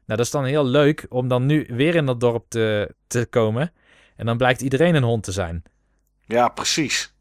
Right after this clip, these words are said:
Speaker 2: Oh, dat is wel grappig. Dat zijn wel leuke aanpassingen.
Speaker 1: Ja, dus dat soort dingen. En het zijn maar kleine chaptertjes dan. Ik denk met een drie kwartier, een half uur kom je er wel doorheen.
Speaker 2: Nou,
Speaker 1: Dus
Speaker 2: dat vind ik toch redelijke content die toegevoegd is, hoor.
Speaker 1: Ja,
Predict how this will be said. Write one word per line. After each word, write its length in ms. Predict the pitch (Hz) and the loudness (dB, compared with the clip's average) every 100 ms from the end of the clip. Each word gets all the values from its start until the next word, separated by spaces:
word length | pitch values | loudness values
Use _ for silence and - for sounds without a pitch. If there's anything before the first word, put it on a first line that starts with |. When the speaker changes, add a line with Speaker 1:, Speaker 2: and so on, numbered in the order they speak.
| - | -2
Speaker 2:
Oh, 360 | 127 202 170 | 6 6 8
dat 200 | 120 165 | 6 4
is 120 | 139 - | 2 0
wel 140 | 120 | 2
grappig. 440 | 117 131 147 92 | 4 4 4 2
Dat 160 | - 143 | 0 2
zijn 140 | 127 | 2
wel 140 | 113 123 | 2 4
leuke 260 | 139 147 110 | 4 6 2
aanpassingen. 640 | 135 175 92 - 73 62 - | 2 2 0 0 -10 -16 -6
Speaker 1:
Ja, 400 | - 131 76 104 _ _ _ | -2 -2 -2 -14 _ _ _
dus 160 | 123 117 | -6 -2
dat 180 | 151 | -2
soort 160 | - 117 | 0 0
dingen. 320 | 120 110 87 | 0 -2 -4
En 180 | 92 120 | -4 -4
het 120 | 127 | 0
zijn 140 | 165 160 | 0 2
maar 160 | 143 | 0
kleine 320 | - 147 160 151 | 0 0 0 -2
chaptertjes 480 | 143 135 139 139 123 | -4 -6 -8 -6 -2
dan. 200 | 143 151 | -2 -2
Ik 80 | |
denk 160 | 123 123 | -2 -2
met 200 | 120 117 | -4 -2
een 260 | 120 110 104 _ _ _ _ | -2 -4 -8 _ _ _ _
drie 300 | 107 - 131 | -12 -4 -4
kwartier, 580 | - 131 - 135 131 123 | -4 -6 0 2 2 2
een 60 | |
half 300 | 110 127 123 | 2 0 0
uur 200 | 135 127 | 0 -2
kom 220 | - 139 | -2 -2
je 80 | 135 | 0
er 60 | 123 | 2
wel 180 | 123 113 | 2 2
doorheen. 480 | 110 117 104 135 - _ - _ _ | 0 0 -2 -2 -8 _ -20 _ _
Speaker 2:
Nou, 180 | 160 98 | 2 2
Speaker 1:
Dus 100 | 127 | 2
Speaker 2:
dat 80 | - | 4
vind 140 | 147 | 4
ik 100 | 135 | 6
toch 220 | 170 123 | 4 4
redelijke 440 | 123 139 120 - - | 6 6 6 0 -4
content 420 | 226 214 151 123 | -2 2 2 2
die 100 | - | -4
toegevoegd 520 | 131 110 98 107 - | -10 -10 -10 -14 -12
is, 160 | 90 - | -10 -4
hoor. 80 | 127 | -2
Speaker 1:
Ja, 200 | 107 | -2